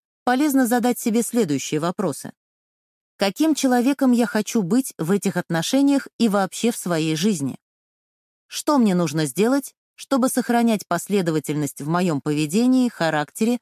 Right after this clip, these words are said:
и коммуникациях? В каких аспектах моей жизни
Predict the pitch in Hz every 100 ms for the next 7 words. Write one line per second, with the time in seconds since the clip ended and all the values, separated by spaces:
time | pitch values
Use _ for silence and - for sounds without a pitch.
0 | _ _ _ 196 - 190 240 262 254 190
1 | - 117 - _ _ _ _ _ _ _
2 | - - 185 - 302 277 - 277 262 208
3 | - 185 170 160 165 285 262 277